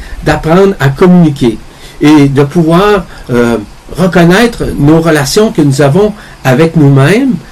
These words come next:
avec les autres également, mais surtout de nous reconnaître sur un plan multidimensionnel. Donc, la, la relation que nous devons maintenir, c'est avec cette conscience qui s'émancipe,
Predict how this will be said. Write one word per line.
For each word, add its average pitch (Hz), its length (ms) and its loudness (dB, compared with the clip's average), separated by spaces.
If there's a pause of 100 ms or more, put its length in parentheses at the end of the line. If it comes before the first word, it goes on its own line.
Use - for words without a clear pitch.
(140)
avec 135 280 0
les 131 240 2
autres 165 180 0
également, 120 540 -2 (240)
mais 135 80 2
surtout 170 340 -2
de 139 120 0
nous 127 160 2
reconnaître 135 520 -2
sur 120 160 -4
un 113 60 -2
plan 160 240 0
multidimensionnel. 110 920 -6 (540)
Donc, 180 360 0
la, 123 540 0 (140)
la 123 140 -4
relation 139 500 0
que 151 100 -4
nous 135 140 2
devons 131 260 0
maintenir, 135 540 -2 (240)
c'est 185 240 0
avec 165 320 -2
cette 170 180 -4
conscience 165 560 -2
qui - 160 -10
s'émancipe, 151 560 -2